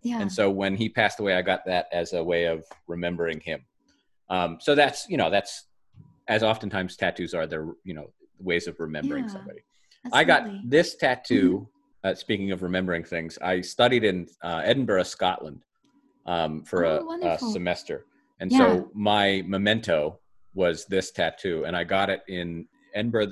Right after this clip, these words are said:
Speaker 2: Scotland. Um, there's a big castle in the center of town,
Speaker 1: Mm-hmm.
Speaker 2: and there's a below the castle is a place called, uh,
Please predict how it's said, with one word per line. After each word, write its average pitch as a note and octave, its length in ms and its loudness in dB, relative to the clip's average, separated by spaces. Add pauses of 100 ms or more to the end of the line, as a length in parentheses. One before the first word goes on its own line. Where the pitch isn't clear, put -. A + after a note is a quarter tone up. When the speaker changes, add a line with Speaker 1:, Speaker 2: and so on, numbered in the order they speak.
Speaker 2:
Scotland. F#2 580 -4 (520)
Um, E2+ 380 -2
there's F2+ 180 -6
a F2 60 -8
big A#2 240 -2
castle G#2+ 500 -2
in E2 100 -6
the E2 80 -10
center F2 300 -4
of D#2+ 100 -8
town, E2 400 -6 (460)
Speaker 1:
Mm-hmm. - 60 8
Speaker 2:
and F2 380 2 (360)
there's F2+ 200 -4
a E2+ 180 -2 (480)
below G2+ 280 6
the B2+ 100 2
castle G#2+ 480 0
is F2 120 -4
a F2+ 40 -10
place F#2+ 340 -4
called, E2+ 440 -2
uh, D#2 260 -4